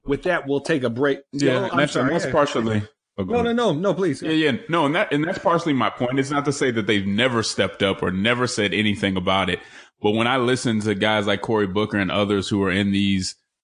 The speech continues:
Speaker 2: uh, in, in, granted, it's the Senate, but they're in
Speaker 1: Right,
Speaker 2: these
Speaker 1: right,
Speaker 2: hearings
Speaker 1: yeah.
Speaker 2: and they're applying these religious tests. If you're really serious about religious liberty, you would have no choice but to step up and say, "Hey,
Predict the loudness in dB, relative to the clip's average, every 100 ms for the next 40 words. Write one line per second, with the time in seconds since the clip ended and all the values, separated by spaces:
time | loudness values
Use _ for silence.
0 | -2 0 2 0 0 0 0 0 0 0
1 | 2 0 -2 -2 0 2 0 -2 -2 0
2 | 0 0 0 0 0 2 2 0 -2 0
3 | 0 0 0 0 0 0 0 0 2 2
4 | 2 0 0 0 0 -2 -10 _ _ -4
5 | 0 2 2 2 2 2 0 -2 -2 0
6 | 2 0 0 -2 0 0 0 -2 0 0
7 | -2 0 2 2 2 2 0 _ _ 0
8 | 0 0 0 0 -2 0 0 0 0 -2
9 | 0 0 2 0 0 0 0 0 0